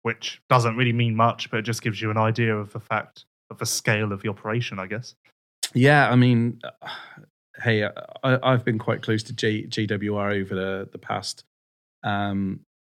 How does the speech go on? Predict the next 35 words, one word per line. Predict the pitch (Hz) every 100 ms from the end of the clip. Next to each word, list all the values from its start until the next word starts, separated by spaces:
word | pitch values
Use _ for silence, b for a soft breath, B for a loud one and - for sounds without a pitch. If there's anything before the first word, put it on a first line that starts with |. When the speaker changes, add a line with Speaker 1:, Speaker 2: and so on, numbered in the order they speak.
| _ _
Speaker 2:
you | 113
know, | 95
four | 95 110
or |
five | 107 104 98
months | 107 101 - -
with, | 95 90
um, | 95 92 92
their | 107
development, | 101 101 98 95 92
and | 95
I've | 104
seen | - 104 98
what | 95 - -
they've | 110 104
had | - -
to | - 95 - _ _ _ _
basically | 113 101 107 107
turn | 95 113 107
around | 95
and | 95
achieve | 92 110 95
o-, | 98 98 -
over | 101 98
that. | 98 101 -
So | 101 98 b b b _ _ _ _ _ _ -
I, | 110 101
I | 123
kinda | 127 117
know | 107 107
the | 104 110
ups | -
and | 113 107
downs | 104 107 104 101
and, | 98 98 -